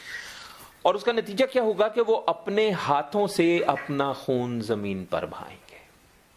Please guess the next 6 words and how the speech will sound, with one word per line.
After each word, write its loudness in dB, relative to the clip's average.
इस 0
सिलसिले 2
में 2
एक, 0
अ, 4
हजरत 0